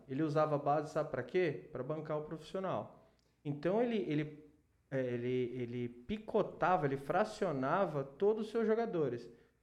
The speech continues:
Ele vendia a perna do Zezinho pra empresa X.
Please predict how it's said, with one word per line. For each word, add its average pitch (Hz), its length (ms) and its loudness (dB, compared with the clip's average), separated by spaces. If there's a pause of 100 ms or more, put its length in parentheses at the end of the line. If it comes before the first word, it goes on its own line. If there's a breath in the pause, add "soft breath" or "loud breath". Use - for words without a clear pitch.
(140)
Ele 151 160 4
vendia 175 400 4
a 151 40 6
perna 190 360 4
do 180 120 -2
Zezinho 175 840 0
pra 196 340 4
empresa 190 400 0
X. 127 520 -4